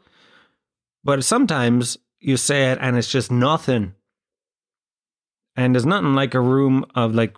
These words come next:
I don't know, s-, fifty, sixty people just, just not agreeing with you. <laughs>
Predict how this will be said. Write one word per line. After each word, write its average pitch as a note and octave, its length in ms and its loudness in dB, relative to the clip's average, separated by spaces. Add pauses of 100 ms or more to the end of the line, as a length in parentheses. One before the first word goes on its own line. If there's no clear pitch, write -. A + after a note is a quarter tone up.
I B2+ 40 -2
don't A#2 140 2
know, A2 60 2
s-, - 320 -6
fifty, C3+ 400 -2
sixty B2+ 340 -2
people B2+ 300 -2
just, - 460 -2 (1300)
just A#2+ 200 -4
not A#2+ 380 0
agreeing A#2 500 0
with G#2 160 -2
you. A2+ 280 0
<laughs> - 60 -14